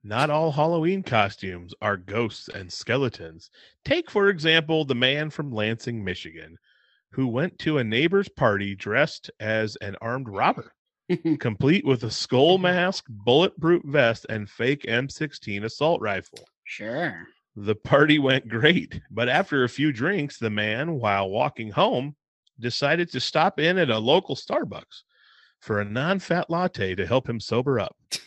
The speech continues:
Speaker 2: <laughs>
Speaker 1: Unfortunately, the semi-drunk man was still wearing his armed robber costume.
Speaker 2: <laughs>
Speaker 1: Customers screamed. The barista hit the floor, and the cashier raised her hands above her head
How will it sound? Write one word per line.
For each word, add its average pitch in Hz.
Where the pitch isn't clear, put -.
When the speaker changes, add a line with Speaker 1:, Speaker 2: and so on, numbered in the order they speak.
Speaker 2:
<laughs> -
Speaker 1:
Unfortunately, 107
the 107
semi-drunk 123
man 110
was 110
still 120
wearing 117
his 95
armed 110
robber 120
costume. -
Speaker 2:
<laughs> -
Speaker 1:
Customers 131
screamed. 131
The 117
barista 135
hit 226
the 165
floor, 98
and 117
the 120
cashier 156
raised 120
her 120
hands 123
above 120
her 117
head 117